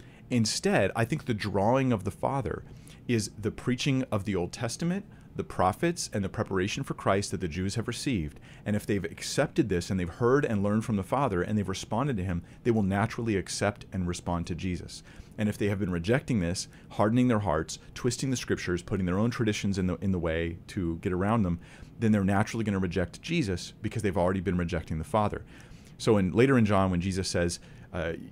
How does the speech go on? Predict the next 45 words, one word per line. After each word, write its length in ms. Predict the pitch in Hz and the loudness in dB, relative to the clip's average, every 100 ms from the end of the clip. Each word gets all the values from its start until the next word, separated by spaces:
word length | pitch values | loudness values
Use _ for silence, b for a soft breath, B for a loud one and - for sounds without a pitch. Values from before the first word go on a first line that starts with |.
| - | -6
you 140 | 104 | -2
know, 200 | 92 82 - - - - - - - - - | 0 -2 -6 -14 -20 -20 -20 -20 -20 -14 -2
"You 160 | 117 | 2
w-, 200 | 113 131 | 4 4
if, 140 | 127 - | 2 0
if 160 | 117 131 | 0 4
you 80 | |
believe 220 | 120 113 98 | 6 6 6
Moses, 400 | 107 120 90 101 | 4 4 2 0
you'd 100 | 92 | 0
believe 240 | 95 90 | 0 0
in 80 | 90 | 2
me 140 | 110 | 2
'cause 160 | 104 95 | 2 -2
he 80 | 87 | 2
wrote 220 | 98 98 | 2 2
of 100 | 82 | -2
me." 160 | 73 - - - - - - - - | -6 -10 -14 -16 -16 -18 -20 -20 -18
See, 160 | - 120 | -2 0
he's 140 | 113 | 2
showing 260 | - 123 117 | 4 4 6
that 120 | 107 | 6
they've 140 | 101 92 | 4 4
already 220 | 101 107 | 4 4
rejected 460 | 95 90 110 117 | 2 2 2 2
Moses. 340 | 98 107 90 87 | 2 2 0 -2
That's 200 | 90 - | -4 0
why 160 | 87 | 0
they're 100 | 87 | 2
rejecting 420 | 85 80 80 71 78 | 0 -2 -4 -4 -6
him. 160 | - - - - - - - - - - - - | -8 -12 -20 -20 -20 -20 -20 -20 -20 -20 -20 -6
This 180 | 104 110 | -4 -2
is 120 | 131 | 0
about 260 | 113 101 - | 2 2 2
the 60 | 85 | -2
Jews 260 | 90 85 | -4 -4
rejecting 380 | 82 85 80 82 | -4 -4 -4 -6
Jesus. 500 | 82 85 82 - - B B B - | -4 -4 -6 -10 -14 B B B -6
It 100 | 85 | -2
is 60 | |
not 200 | 85 82 | 0 0
about 340 | 78 73 69 - | -2 -4 -6 -6
Calvinism. 460 | 62 - - - - | -6 -6 -8 -12 -10
That's 240 | 80 - | -10 -8
my 200 | 78 71 | -8 -8